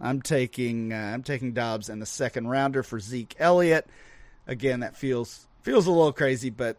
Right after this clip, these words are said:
that's where we are. Uh, I wanted to end here, and we've talked a lot about Aaron Rodgers as, and his role in, in Dobbs', uh, rise here through the, uh,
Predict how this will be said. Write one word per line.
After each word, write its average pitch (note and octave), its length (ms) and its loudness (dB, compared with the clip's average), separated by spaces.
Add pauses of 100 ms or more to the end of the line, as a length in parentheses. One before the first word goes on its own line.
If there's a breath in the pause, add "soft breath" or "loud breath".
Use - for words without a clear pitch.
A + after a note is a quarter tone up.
(100)
that's F3 160 -8
where A3+ 180 0
we G#3+ 140 4
are. C3+ 220 0 (680 soft breath)
Uh, E3 380 6
I F3+ 100 6
wanted B3 380 8
to F3 120 4
end F3+ 320 2
here, D3 300 4
and D3 100 2
we've D#3+ 160 2
talked D3+ 280 6
a D3 60 6
lot C#3 200 10
about C3 240 4
Aaron B2+ 260 2
Rodgers B2 500 0
as, A#2 320 -4
and B2 360 -2
his C3+ 240 0
role B2+ 420 4
in, A#2 180 -2
in A#2 300 -4
Dobbs', A#2 600 -2 (260)
uh, A2+ 420 0
rise B2+ 500 2
here A2+ 320 0 (800)
through D3 180 0
the, B2+ 320 0
uh, G#2+ 240 -2